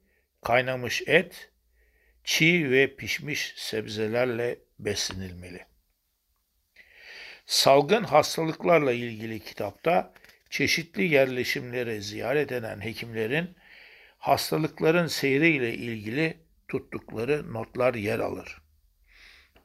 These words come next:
Dört yüze yakın hasta ve hastalığın seyri anlatılırken neredeyse hiçbir tedaviden bahsedilmez.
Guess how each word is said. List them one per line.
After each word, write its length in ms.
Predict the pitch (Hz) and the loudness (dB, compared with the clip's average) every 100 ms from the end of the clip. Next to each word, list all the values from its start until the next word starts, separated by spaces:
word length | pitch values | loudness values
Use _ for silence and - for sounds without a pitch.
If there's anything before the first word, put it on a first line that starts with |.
| 123 | 8
Dört 300 | 160 170 175 | 10 10 6
yüze 280 | 135 127 127 | -6 -2 -2
yakın 500 | 120 - 160 170 - _ _ | -2 -2 -2 -2 -10 _ _
hasta 580 | _ 110 127 - - 170 | _ 0 2 4 6 6
ve 120 | 131 | 4
hastalığın 840 | 104 - - - - 110 110 143 139 | 0 0 -2 -2 -6 -6 -2 -2 -2
seyri 640 | - 113 107 135 180 180 - - _ | -4 -2 2 4 4 0 -16 -20 _
anlatılırken 1040 | 120 120 113 - 107 139 143 156 156 156 _ _ _ - _ _ | -4 -2 -4 -6 -2 -2 6 6 6 2 _ _ _ -20 _ _
neredeyse 920 | 120 151 143 123 113 95 147 151 - - _ _ _ _ _ _ _ _ _ _ | 4 8 8 6 0 -2 4 4 4 -4 _ _ _ _ _ _ _ _ _ _
hiçbir 580 | - - - 151 120 - | 0 2 2 -2 -4 -4
tedaviden 640 | 123 110 110 101 113 135 135 - - - | -4 0 0 -2 0 -2 -2 -14 -14 -4
bahsedilmez. 880 | 113 101 - 98 92 95 - - - | -2 0 -4 -6 -10 -14 -14 -14 -16